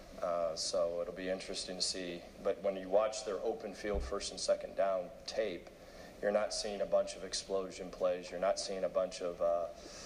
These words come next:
uh, misfits in the run game. Uh, it looks like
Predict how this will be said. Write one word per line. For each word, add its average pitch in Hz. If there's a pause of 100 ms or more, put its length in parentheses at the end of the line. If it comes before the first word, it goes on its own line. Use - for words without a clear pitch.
(300)
uh, -
misfits 98
in 95
the 90
run 95
game. 92 (140)
Uh, 90
it -
looks 98
like 92